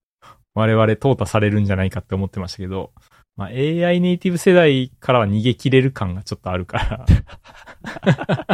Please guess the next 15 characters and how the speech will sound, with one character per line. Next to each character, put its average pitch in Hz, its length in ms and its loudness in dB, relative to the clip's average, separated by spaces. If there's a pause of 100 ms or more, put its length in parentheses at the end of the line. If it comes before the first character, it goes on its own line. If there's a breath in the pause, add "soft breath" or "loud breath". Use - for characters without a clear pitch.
(1300 loud breath)
<laughs> - 20 -12
も 143 120 -2
う - 100 0
彼 170 220 0
ら 143 100 4
が 120 80 2
来 - 140 -2
る 156 120 6
前 151 220 4
に 120 120 0
僕 110 300 -4
ら 120 100 4
は 92 80 -2
も 98 220 -6
う、 - 80 -16